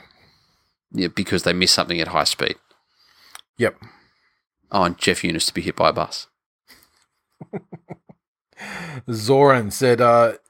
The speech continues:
Speaker 2: "Is it true that Channel nine have been stalling the T V deal as they conduct a worldwide search for a camera lens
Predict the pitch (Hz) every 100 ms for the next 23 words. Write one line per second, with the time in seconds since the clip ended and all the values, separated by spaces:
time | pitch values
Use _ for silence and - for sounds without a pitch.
0 | _ _ _ _ _ 143 143 - - 190
1 | 175 135 131 113 - 143 131 131 131 120
2 | 110 - 139 143 127 117 131 120 127 127
3 | 117 113 117 - 120 120 123 107 117 120
4 | 117 120 110 - 123 120 117 - 104 -
5 | 131 135 135 123 110 113